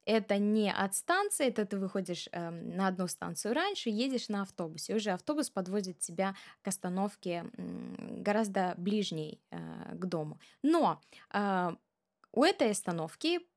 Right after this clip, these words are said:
э, от этой остановки до дома лежит путь через, а, огромную,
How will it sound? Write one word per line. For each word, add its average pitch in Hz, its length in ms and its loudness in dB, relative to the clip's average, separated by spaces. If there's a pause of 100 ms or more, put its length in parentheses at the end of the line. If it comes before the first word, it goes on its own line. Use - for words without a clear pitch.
э, 190 280 4
от - 160 2
этой 233 200 4
остановки 240 460 0
до 180 160 2
дома 247 440 4
лежит 196 380 2
путь 254 180 -2
через, 220 400 2 (100)
а, 180 360 -2
огромную, 190 840 2